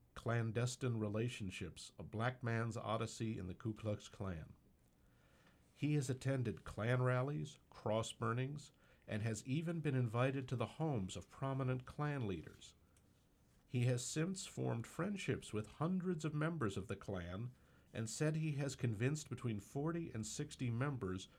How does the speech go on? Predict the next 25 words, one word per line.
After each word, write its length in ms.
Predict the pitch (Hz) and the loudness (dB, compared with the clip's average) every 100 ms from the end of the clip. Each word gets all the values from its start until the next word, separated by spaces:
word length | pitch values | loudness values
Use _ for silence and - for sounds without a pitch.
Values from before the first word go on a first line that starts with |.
| - | -8
to 100 | 117 | -8
turn 420 | - - 156 156 | -6 0 2 4
their 120 | 151 | 2
backs 520 | 139 123 156 123 - 90 | 2 2 2 2 -2 -6
on 100 | 92 | -2
the 80 | |
organization. 800 | 95 107 117 110 120 127 127 - - - - - - - - - - - - - - - - - - | 0 0 0 2 4 2 2 -6 -12 -18 -20 -20 -20 -20 -20 -20 -20 -20 -20 -20 -20 -20 -20 -20 -20
Through 140 | - 139 | -4 -2
the 80 | 135 | -2
course 380 | - 165 - | -2 -2 -2
of 120 | - 113 | -4 0
my 200 | 113 110 | 2 4
meetings 420 | 117 160 110 104 | 4 2 2 0
with 140 | 98 | -2
many 320 | 95 131 165 | 0 2 4
of 120 | 123 95 | 2 0
these 200 | 98 98 | -4 -4
people 560 | - 95 - 107 110 - | -4 -4 -2 -4 -4 -6
and 240 | 90 87 | -8 -6
sitting 320 | - 131 131 | -4 0 2
down 280 | 113 117 127 | 2 4 2
and 160 | 87 - | 0 -4
talking 440 | - 117 123 127 | 0 0 2 0
with 220 | 127 127 | 0 -2
them, 200 | - 143 | -4 -6